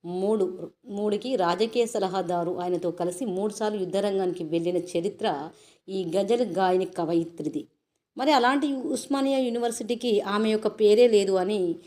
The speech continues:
మరి ఇక్కడ వేముల ప్రభాకర్ మరి న్యూస్ పేపర్లో ఇవ్వడం జరిగింది.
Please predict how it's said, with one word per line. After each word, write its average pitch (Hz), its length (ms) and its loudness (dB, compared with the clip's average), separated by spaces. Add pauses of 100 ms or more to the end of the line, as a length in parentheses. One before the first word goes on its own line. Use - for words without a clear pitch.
(260)
మరి 190 140 -2
ఇక్కడ 190 180 0
వేముల 208 360 4
ప్రభాకర్ 185 600 0 (760)
మరి 180 360 2 (260)
న్యూస్ 214 400 -2
పేపర్లో 196 360 2
ఇవ్వడం 180 340 2
జరిగింది. 175 540 2